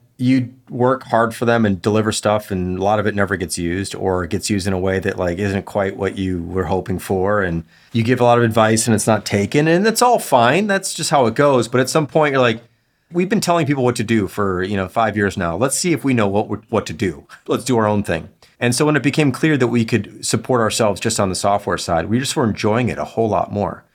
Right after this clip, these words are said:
It's better than going out and finding another client and doing a contract and trying to bid and pitch against other companies and all that stuff. Y-, you've been through it probably, and you know, it, it's a slog.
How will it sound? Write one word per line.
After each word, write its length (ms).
It's 160
better 420
than 280
going 240
out 120
and 100
finding 240
another 180
client 460
and 80
doing 180
a 80
contract 840
and 120
trying 220
to 40
bid 420
and 140
pitch 300
against 320
other 180
companies 640
and 160
all 180
that 180
stuff. 400
Y-, 140
you've 400
been 140
through 240
it 180
probably, 400
and 80
you 80
know, 220
it, 100
it's 120
a 40
slog. 480